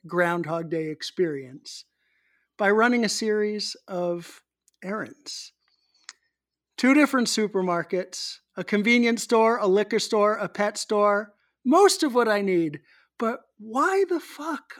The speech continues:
are there no paper towels anywhere? And why is it only generic T P?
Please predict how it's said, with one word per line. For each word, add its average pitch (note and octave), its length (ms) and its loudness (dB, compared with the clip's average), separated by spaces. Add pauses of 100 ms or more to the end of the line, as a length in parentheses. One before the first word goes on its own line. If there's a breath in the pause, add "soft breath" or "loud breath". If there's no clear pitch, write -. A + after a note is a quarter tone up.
are B3 220 -4
there B3 220 -2
no A#3+ 160 0
paper A#3 360 -2
towels F#3+ 720 -6 (300)
anywhere? A3 680 2 (640)
And A3 240 2
why A#3+ 260 6
is D4 240 2
it D4 120 -2 (120)
only A3 580 2 (260)
generic F#3 560 2
T G3 200 -2
P? D3+ 380 -4